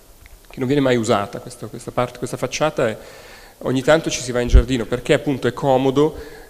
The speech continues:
eh, visto che tutti hanno l'auto, eh, mettere l'auto in garage ed entrare in casa dal garage, quindi tutti entrano in, in, in casa dal garage,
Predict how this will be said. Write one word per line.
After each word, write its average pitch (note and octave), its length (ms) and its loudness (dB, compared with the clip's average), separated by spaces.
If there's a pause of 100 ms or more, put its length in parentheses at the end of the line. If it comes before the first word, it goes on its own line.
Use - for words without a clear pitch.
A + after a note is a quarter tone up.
(160)
eh, A2 120 -8
visto B2+ 240 -8
che B2 100 -12
tutti B2 220 4
hanno B2+ 140 -2
l'auto, A#2+ 720 0
eh, A2 140 -8
mettere A#2+ 300 -6
l'auto B2 240 -2
in A#2+ 80 -2
garage B2 560 2
ed A#2+ 140 -6
entrare A#2 560 -4
in A#2 140 -10
casa A#2 240 -6
dal G#2+ 160 -6
garage, A#2+ 300 -2
quindi C3+ 200 -4
tutti G3+ 280 -2
entrano A2+ 320 -4
in, A2+ 100 -8
in, A2+ 240 -8
in A#2 120 -12
casa A#2 240 -6
dal G#2+ 140 -6
garage, G#2+ 400 -6